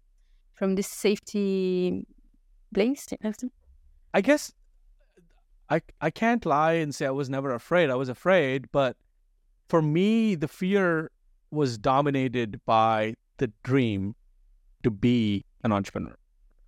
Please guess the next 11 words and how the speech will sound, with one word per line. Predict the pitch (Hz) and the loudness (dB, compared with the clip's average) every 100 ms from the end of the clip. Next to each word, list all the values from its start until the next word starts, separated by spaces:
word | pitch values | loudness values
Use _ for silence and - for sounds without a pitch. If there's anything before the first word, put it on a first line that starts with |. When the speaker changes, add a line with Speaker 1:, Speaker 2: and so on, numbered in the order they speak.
| _ | _
Speaker 2:
So | - 175 | -4 -2
that | 151 147 | 0 -2
dream | 113 175 190 185 | -2 0 0 0
kind | - 156 | 0 -2
of, | 131 | 0
like, | 131 117 - - _ _ _ _ _ _ _ _ _ - | -2 -4 -8 -20 _ _ _ _ _ _ _ _ _ -6
you | 139 | -4
know, | 120 | -2
overtook | 139 165 160 - 160 - - _ _ _ _ _ _ _ _ _ _ | 0 0 0 -2 -2 -2 -12 _ _ _ _ _ _ _ _ _ _
the | 139 | -6
fear. | - 135 123 104 117 | -2 0 0 0 -4